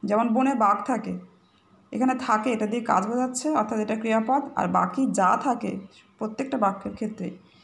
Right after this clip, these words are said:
ক্রিয়াপদ ছাড়া সবই হলো নামপদ। এই নামপদের অনুবাদের জন্য আমাদের পড়তে হবে শব্দরূপ, আর ক্রিয়াপদের অনুবাদের জন্য ধাতুরূপ। এবার এই নামপদের অনুবাদের জন্য আমাদের কয়েকটি বিষয় জানতে হবে।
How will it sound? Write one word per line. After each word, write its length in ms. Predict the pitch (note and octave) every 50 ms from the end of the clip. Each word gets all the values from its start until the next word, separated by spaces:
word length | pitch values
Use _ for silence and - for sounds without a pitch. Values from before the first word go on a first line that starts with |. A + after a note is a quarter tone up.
| _ _ _
ক্রিয়াপদ 400 | - A3+ G3+ G3 G3 A3 A3 A3
ছাড়া 360 | A3 - G#3 F3 E3+ F3+ F3+
সবই 340 | - - G#3+ G3+ F#3 G3 G#3+
হলো 240 | G#3 A3 A3+ - - - - - _ -
নামপদ। 380 | F#3 F3 E3 D#3+ E3 - F3 - - _ _ _ _ _ _ _ _ _ _ _ _ - - _ _ _ _ _ _ _ _ _ _ _ _ _ _ _ - - - - - -
এই 80 | A#3+
নামপদের 460 | A#3 B3 B3 C4 C4+ D4 D4 - D#4
অনুবাদের 340 | C#4 C4 C4 C4 C4 C4+ C#4+
জন্য 240 | - B3+ C#4 C4+ C#4+
আমাদের 240 | C4+ B3 A#3 A#3+ A#3+ A#3
পড়তে 260 | A#3 A3+ A3 A3+ B3+
হবে 140 | B3+ A#3+ B3
শব্দরূপ, 600 | B3 B3 A3 F#3+ F#3+ F#3 A3 A#3+ D4 E4+ - -
আর 140 | - G3 F#3+
ক্রিয়াপদের 540 | G3 G3+ A3+ G3+ F#3+ F#3+ G3+ G3+ G3+ G#3+ G#3+
অনুবাদের 360 | G#3+ G#3+ G#3 G#3+ G#3+ A#3 A3+
জন্য 340 | A3 A#3+ B3+ B3+ C#4 E4+ - - - G3
ধাতুরূপ। 420 | F#3 F#3 F3 - - F3 - - - - _ _ _ _ _ _ _ - - _ _ _ _ _
এবার 260 | - - G3 F#3+ F#3+
এই 100 | F#3 F#3
নামপদের 540 | F#3+ F#3+ F#3+ G3+ A3 A3 C4+ C4+ C4 C#4+ C#4+
অনুবাদের 480 | - G#3+ G#3+ A3 A3 B3 C4+ C4+ C#4+ C#4
জন্য 260 | - B3 A3 G3+ G#3+
আমাদের 280 | B3 A#3 A3 A3 A3+ A3
কয়েকটি 340 | A3 G3 F#3+ F#3+ - A3
বিষয় 300 | G3+ F#3+ F#3 - A#3 A#3
জানতে 340 | G#3+ G3 F3 E3 E3 - G3+
হবে। 220 | F#3+ F#3 F#3 A#3+